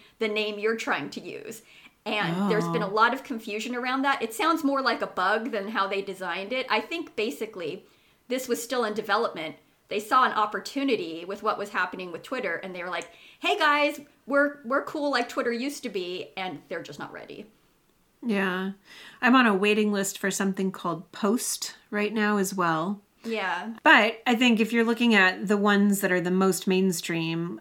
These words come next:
Speaker 2: um, you made a comment to me before we started about the surprise that some brands will get if they're like, "Well, we should go get active on Reddit then."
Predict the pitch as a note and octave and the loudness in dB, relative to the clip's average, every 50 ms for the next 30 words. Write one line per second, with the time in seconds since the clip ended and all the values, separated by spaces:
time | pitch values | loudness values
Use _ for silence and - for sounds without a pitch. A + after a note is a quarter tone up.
0 | _ - A#3 F#3+ F#3 F3+ F3 E3+ E3+ F3 F#3+ G#3+ - A#3+ G3 A#3 A#3+ A#3+ A#3 A3+ | _ 0 2 2 4 4 2 0 -2 -2 -4 -4 0 2 4 6 6 6 6 6
1 | G#3 G3 - G#3 G3 F#3 F3+ F3 D3+ - - G3 F#3 F3+ E3 F3 E3+ E3+ G3 F3+ | 4 2 0 0 0 2 0 0 -2 -4 -2 -2 -2 0 0 -2 -2 0 0 0
2 | F3+ F3 E3+ E3 - - F3+ F3+ E3+ E3+ E3 E3 D#3+ D#3+ D#3+ D#3+ D#3+ E3 - - | 0 0 -2 -2 0 2 2 2 2 0 -2 0 2 2 2 4 2 0 -2 -4
3 | - - F#3+ - G#3+ G3 - - F#3+ F#3+ F#3 F#3 F#3 F#3 - F3 E3+ - - G3 | -2 -2 0 2 0 -2 0 2 4 4 4 4 2 0 -2 -4 -4 -2 0 0
4 | F#3+ F#3 F3+ F#3+ F#3 F#3 F3+ F3+ E3+ - F#3 F3+ F3+ F#3+ F#3+ F3+ E3+ - G3+ F#3+ | 0 0 0 0 0 0 -2 -2 -2 -2 -4 -2 0 0 0 0 -2 -4 -4 -4
5 | F#3+ F#3 F3+ E3+ E3+ - F3+ E3+ E3+ A3+ D#4+ E4 F#4 C#4+ A3 G#3+ F#3 E3 E3+ E3 | -2 -2 -2 -2 -2 -2 -2 0 2 2 2 2 2 2 2 2 2 2 2 2
6 | E3 E3 E3 - E3 D3+ D3 C3+ C3 C3 D3+ F3 A3 F#3+ D3+ D3 - - - - | 0 0 0 -4 -6 -4 -4 -6 -6 -2 2 2 4 2 2 -4 -8 -10 -12 -10
7 | A2+ - D#3+ F3+ F#3+ | -10 -10 -12 -14 -14